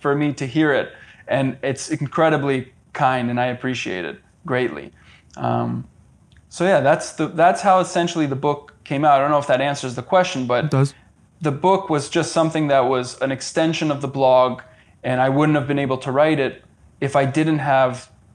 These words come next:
Speaker 1: the, the support of my community. The, with, I had such an incredible, I still have such an incredibly supportive community. I'm, it's so unbelievably grateful for. Uh, like you mentioned, you know, there's, you kind of touched on it, like, social media can be a,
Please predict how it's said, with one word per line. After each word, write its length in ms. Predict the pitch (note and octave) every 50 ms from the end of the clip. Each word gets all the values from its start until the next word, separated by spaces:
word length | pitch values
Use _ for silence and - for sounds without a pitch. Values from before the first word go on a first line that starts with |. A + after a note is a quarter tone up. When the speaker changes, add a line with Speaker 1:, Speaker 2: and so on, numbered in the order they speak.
| _ -
Speaker 1:
the, 500 | D#3+ C3+ C3+ C3 B2+ B2 A2+ G2 - -
the 120 | C3+ G3+ G3+
support 420 | - - - - D3 D3 C#3+ C3+
of 320 | B2+ A#2 B2 - - - _ _ _
my 180 | - C3 B2+ A#2+
community. 440 | - C3+ C3 C3 B2+ A#2+ A2 G#2 G#2+
The, 140 | A2 A#2 A2+ -
with, 300 | - C#3 C#3 - - B2 A2+ -
I 140 | - D3+ E3+
had 220 | F3+ F#3 D#3 C#3 -
such 260 | - - D#3+ - -
an 60 | C#3+
incredible, 560 | C3 A#2+ A#2+ - - - D3+ D#3+ D#3 C#3+ C3+
I 60 | B2+
still 260 | A#2+ - - F#3+ F3+ D3+
have 180 | C#3+ C3 B2
such 240 | - - D3+ - -
an 80 | C3 A#2+
incredibly 1000 | - - - - - - - - E3 D#3+ D#3 D3 C#3 C#3+ C#3 C3+ C3 B2 - - _ _ _ _
supportive 640 | - - - D#3 - - - E3 D#3+ D#3 D3+ C3+ -
community. 340 | - C#3 C#3+ C#3+ C#3+ C3+ B2+
I'm, 220 | A#2+ A#2+ A#2+ A#2 -
it's 180 | C#3+ A2 - -
so 540 | - - - - - G3+ F#3+ F3+ E3+ D3+ -
unbelievably 880 | C#3+ D3+ D3+ D3+ C#3+ C#3+ C#3+ C#3+ C#3 C3 C3+ C#3 C3 B2+ B2+ B2 - _ _ _ _ _ _ _ _ _ _ _ _ _
grateful 440 | - - D#3 D3+ D3+ - - - C3
for. 460 | - - A#2+ B2 A#2+ F#2+ G2+ - - - - _ _ -
Uh, 120 | - C3+ C#3
like 180 | D#3 D3 D3+ F3
you 80 | F3
mentioned, 360 | D#3+ E3 F3 F3+ F3+ D#3 D3
you 60 | C#3+ C#3
know, 100 | C3+ C3+
there's, 240 | C#3 C#3+ C#3 C#3
you 120 | E3+ D#3 C#3+
kind 220 | - - F3+ F3
of 80 | E3+ F3
touched 260 | - E3 D3+ - -
on 120 | C3 B2
it, 100 | A#2+ B2
like, 140 | B2 A#2 -
social 320 | - - F3+ E3 - - D3
media 260 | D3+ D3+ C#3 C3 A#2
can 160 | - C3+ C3
be 120 | C#3 C3+
a, 200 | A#2+ G#2+ G2 -